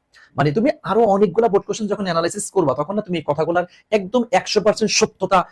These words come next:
তুমি বুঝতে পারবা। এটা যে প্রোনাউন রেফারেন্সে মূলত হয় কি, ধরো একটা জায়গায়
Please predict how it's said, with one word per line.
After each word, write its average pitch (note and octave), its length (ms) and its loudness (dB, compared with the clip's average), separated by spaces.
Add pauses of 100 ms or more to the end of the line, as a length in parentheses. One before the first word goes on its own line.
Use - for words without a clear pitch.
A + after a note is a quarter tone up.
(120)
তুমি E3 120 2
বুঝতে G3+ 360 4
পারবা। C#3 240 2
এটা G#2+ 240 -4 (300)
যে F#3+ 360 4 (100)
প্রোনাউন A#3 300 2
রেফারেন্সে A#3 440 0
মূলত G3+ 240 2
হয় G3+ 200 0
কি, D#4 240 2 (280)
ধরো G#3 220 6
একটা F#3+ 280 2
জায়গায় A#3+ 500 4